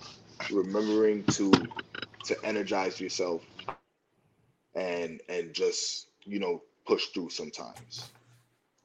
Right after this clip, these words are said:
Um, but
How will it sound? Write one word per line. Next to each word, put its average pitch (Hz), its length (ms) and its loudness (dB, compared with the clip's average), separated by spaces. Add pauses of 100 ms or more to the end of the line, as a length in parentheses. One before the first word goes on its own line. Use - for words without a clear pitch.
(500)
Um, 80 580 -2 (800)
but 117 380 10